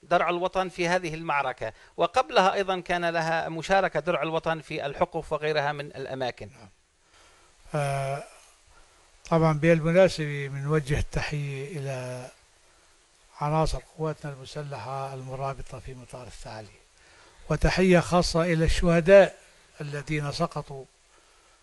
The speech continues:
Speaker 2: آه، على تراب الثعلي، اللي هو تراب، جزء من تراب هذا الوطن الغالي،
Speaker 1: نعم.
Speaker 2: من المحيط إلى الخليج في القطر العربي السوري. مطار الثعلي هو جزء لا يتجزأ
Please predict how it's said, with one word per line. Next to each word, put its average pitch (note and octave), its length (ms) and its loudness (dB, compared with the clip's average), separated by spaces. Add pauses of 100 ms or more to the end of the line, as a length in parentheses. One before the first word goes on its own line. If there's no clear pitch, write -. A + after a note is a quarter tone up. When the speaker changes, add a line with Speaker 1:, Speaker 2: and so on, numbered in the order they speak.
(320)
Speaker 2:
آه، B2+ 360 -10 (380)
على C#3 420 -2
تراب D3+ 480 4 (100)
الثعلي، C#3 560 -4
اللي C3+ 140 -8
هو D#3 200 -2
تراب، E3 420 4
جزء F#3 340 2
من E3 140 -4
تراب E3+ 340 2
هذا E3 220 0
الوطن F3 320 2
الغالي، D#3+ 520 6 (320)
Speaker 1:
نعم. A2 160 -14 (320)
Speaker 2:
من D#3+ 100 -4
المحيط D#3 520 -4
إلى D#3+ 100 -4
الخليج D#3 420 -6 (960)
في D#3 60 0
القطر D#3 360 0
العربي D3+ 380 -2
السوري. D3 480 -8 (760)
مطار F3+ 320 4
الثعلي E3 560 6
هو E3 240 4
جزء F#3+ 400 4
لا F#3+ 240 8
يتجزأ F3 680 0